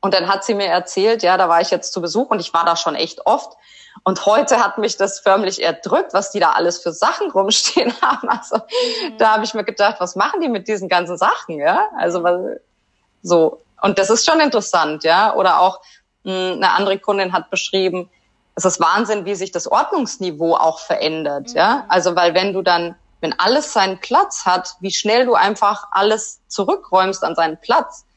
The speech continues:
Speaker 1: statt ganz oft ist es ja so, man legt es dann irgendwo hin, weil man jetzt grad gar nicht weiß, wohin und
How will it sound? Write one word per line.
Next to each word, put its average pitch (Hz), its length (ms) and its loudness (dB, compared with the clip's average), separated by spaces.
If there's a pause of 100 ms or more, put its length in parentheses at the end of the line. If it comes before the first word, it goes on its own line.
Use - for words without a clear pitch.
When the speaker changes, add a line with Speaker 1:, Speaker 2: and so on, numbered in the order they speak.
(220)
Speaker 1:
statt 180 420 0 (640)
ganz 185 180 0
oft 202 260 2
ist - 160 -2
es 190 140 -4
ja 185 160 4
so, 185 120 0
man 185 140 0
legt 190 260 -2
es - 160 -4
dann 185 200 2
irgendwo 175 340 -2
hin, 294 240 0
weil 202 100 4
man 185 140 -2
jetzt 180 200 -2
grad 185 200 -2
gar 175 120 2
nicht 180 200 -4
weiß, 208 360 2
wohin 180 400 -4
und 175 220 -10